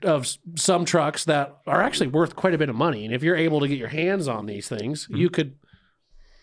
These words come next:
Speaker 1: you know, possibly flip them and make yourself some money with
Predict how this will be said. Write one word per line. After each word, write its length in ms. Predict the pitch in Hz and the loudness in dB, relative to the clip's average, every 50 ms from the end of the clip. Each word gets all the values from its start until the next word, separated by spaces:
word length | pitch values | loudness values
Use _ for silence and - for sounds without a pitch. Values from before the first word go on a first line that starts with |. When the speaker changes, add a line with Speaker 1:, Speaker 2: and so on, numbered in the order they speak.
| _ _ _ _ | _ _ _ _
Speaker 1:
you 80 | 208 160 | 0 0
know, 100 | 135 135 | 0 2
possibly 400 | 147 160 151 147 - 147 147 131 | 2 2 0 0 0 -2 -2 -2
flip 280 | 135 - 185 202 196 | 0 0 0 0 0
them 400 | - 147 123 117 139 180 170 - _ - | 0 -2 0 0 -2 -2 -6 -8 _ -6
and 360 | 151 143 135 131 127 127 131 135 | -4 -2 -2 -2 -2 -4 -4 -2
make 220 | 151 151 147 131 | -2 -2 0 -2
yourself 280 | 147 - - 143 131 135 | -2 -2 -2 -2 -2 -2
some 120 | - 147 | -2 0
money 460 | 156 160 170 170 143 135 151 147 - _ _ _ | 2 2 2 2 2 0 -2 -6 -8 _ _ _
with 320 | - 147 135 135 135 - | -2 -2 -2 -2 -4 -8